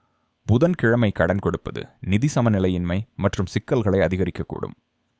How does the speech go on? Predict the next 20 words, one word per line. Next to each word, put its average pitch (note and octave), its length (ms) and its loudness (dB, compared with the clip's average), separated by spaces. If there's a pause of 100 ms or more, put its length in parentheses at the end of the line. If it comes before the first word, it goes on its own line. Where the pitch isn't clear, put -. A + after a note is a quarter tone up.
(440)
சந்திரன் A#2+ 400 2
கடக C3 300 4
ராசியில் G2 480 2
சஞ்சரிப்பதால் - 640 -6 (180)
வீடு, G2+ 340 2
சொத்து - 420 -2 (100)
மற்றும் F#2 320 -2
குடும்ப A#2 360 0
முதலீடுகள் F#2+ 600 0
தொடர்பான D#2+ 460 -4
விஷயங்களில் F2 560 -4 (200)
லாபம் A2+ 440 2
பெறுவதற்கான F2 600 0
வாய்ப்புகள் D#2+ 640 -2
உருவாகின்றன. E2 640 -2 (380)
நிதி F#2 340 0
ஆலோசனை. F2 560 0 (920)
முதலீடு A2+ 460 6
மற்றும் G#2+ 260 4
சேமிப்பு. - 460 0